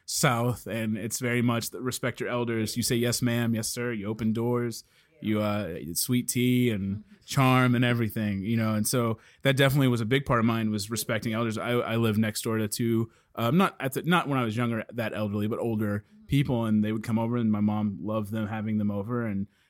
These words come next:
we had a lot of older friends, and my family is kind of all older. So I, I, I was around that a lot, and so it definitely taught me to respect the, the people that come before, um,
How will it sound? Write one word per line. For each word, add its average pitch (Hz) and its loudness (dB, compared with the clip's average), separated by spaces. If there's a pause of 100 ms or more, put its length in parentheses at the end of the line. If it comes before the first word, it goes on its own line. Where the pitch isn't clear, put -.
we 110 0
had 110 -2
a - 0
lot 104 0
of 104 -2
older 113 -2
friends, 120 -2
and 104 -2
my 101 -4
family 113 -2
is 110 -4
kind 113 -4
of 107 -2
all 98 -4
older. 117 -2 (200)
So 120 -2
I, 117 0
I, 123 -2 (160)
I 120 -2
was 131 0
around 120 0
that 98 -4
a - -6
lot, 87 -10
and 95 -6
so 110 -6
it 95 -10
definitely 110 -4
taught 101 -6
me 101 -4
to 98 -8
respect 98 -8 (160)
the, 107 -4
the 104 -8
people 113 -4
that 101 -4
come 117 -2
before, 107 -2 (340)
um, 104 -2